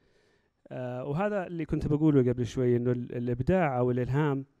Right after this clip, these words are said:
ممكن، آه، أنت يلهمك شيء مختلف، ممكن أنا يلهمني شيء مختلف، ممكن يحرك الدافع عندي حاجة مختلفة.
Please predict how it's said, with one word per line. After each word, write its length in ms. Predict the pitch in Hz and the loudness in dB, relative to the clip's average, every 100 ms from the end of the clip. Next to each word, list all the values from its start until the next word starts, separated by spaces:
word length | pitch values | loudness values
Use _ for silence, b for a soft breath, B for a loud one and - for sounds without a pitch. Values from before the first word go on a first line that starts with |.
| b b b b b - | b b b b b -8
ممكن، 520 | 160 - 180 175 170 | -6 -2 0 2 2
آه، 800 | 165 160 156 156 160 - - - _ _ _ - | 0 0 0 -2 -6 -10 -14 -20 _ _ _ -4
أنت 200 | 165 165 | -2 0
يلهمك 360 | 180 175 180 | 0 2 0
شيء 200 | - 196 | 0 2
مختلف، 600 | 190 - - 139 - - - - - | 4 4 0 0 -2 -10 -16 -20 -8
ممكن 320 | 151 147 156 | -4 -2 0
أنا 180 | 165 170 | 2 4
يلهمني 440 | 170 156 185 208 160 | 4 6 6 8 6
شيء 180 | 135 | 6
مختلف، 480 | 131 123 - 117 - | 4 4 0 -4 2
ممكن 240 | 143 - 156 | 2 2 0
يحرك 640 | - - 220 202 185 - | -2 0 0 2 0 0
الدافع 600 | 147 156 170 - 156 139 | 0 6 6 6 4 6
عندي 420 | 151 135 127 147 b b b b | 4 6 4 2 b b b b
حاجة 220 | - 151 | 4 6
مختلفة. 560 | 151 - 165 135 123 | 6 4 2 2 -2